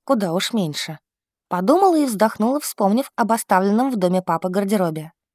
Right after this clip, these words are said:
«Хорошо, Шон», согласилась я. Какой у него всё же приятный голос,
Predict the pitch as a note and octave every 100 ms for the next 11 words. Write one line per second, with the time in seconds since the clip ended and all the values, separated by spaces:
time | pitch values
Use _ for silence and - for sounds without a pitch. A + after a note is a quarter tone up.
0 | _ _ _ _ - D#4+ G4 - G#3 G#3
1 | _ - - G3+ F3 - _ _ - -
2 | B3 C4+ C#4+ F#3 F#3 - F#3 D#3 _ _
3 | _ _ _ _ - D3+ - C#4+ E4+ D#4
4 | C4+ - C4+ A#3 A#3+ B3 A#3 A#3 A#3 D4
5 | C#4 G3+ D#3 D3+